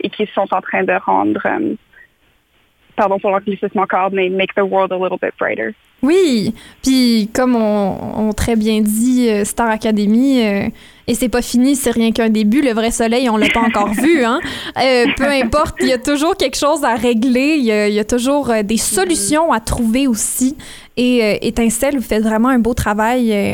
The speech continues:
Speaker 2: avec ça. C'est quoi le, le futur d'Étincelle, tu crois ?
Speaker 1: Euh, de continuer à partager notre mission avec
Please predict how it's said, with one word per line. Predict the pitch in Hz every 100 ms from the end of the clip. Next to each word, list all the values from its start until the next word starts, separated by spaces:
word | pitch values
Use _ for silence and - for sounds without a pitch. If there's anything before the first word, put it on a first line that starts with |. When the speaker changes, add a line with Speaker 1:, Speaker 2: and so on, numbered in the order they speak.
| -
Speaker 2:
avec | 220 214 -
ça. | - 311
C'est | - 254
quoi | 269 370
le, | 339 269 233
le | 233
futur | - 254 - 320 254
d'Étincelle, | 247 240 226 214 285 285 240
tu | - -
crois ? | - 233 247 - _ _ _ _ _ _ _ _ _ _ _ _ _ _ -
Speaker 1:
Euh, | 214 208 208
de | 214 -
continuer | 240 226 - 226 220 226 226 -
à | 202 196 196 208 - _ _
partager | 233 220 226 214
notre | 220 208 220
mission | 196 220 208
avec | 208